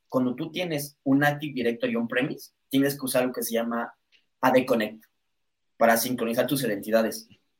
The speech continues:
con Azure Active Directory. Cuando tú no cuentas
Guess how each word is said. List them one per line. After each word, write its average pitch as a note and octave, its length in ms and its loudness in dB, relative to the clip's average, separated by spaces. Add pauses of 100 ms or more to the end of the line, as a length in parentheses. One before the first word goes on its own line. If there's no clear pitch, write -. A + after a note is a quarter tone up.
con A#2+ 220 2
Azure A2+ 400 0 (280)
Active G#2+ 320 0
Directory. A#2 560 2 (100)
Cuando A#2+ 400 0
tú D3 140 2
no A#3 240 0
cuentas F#3+ 500 0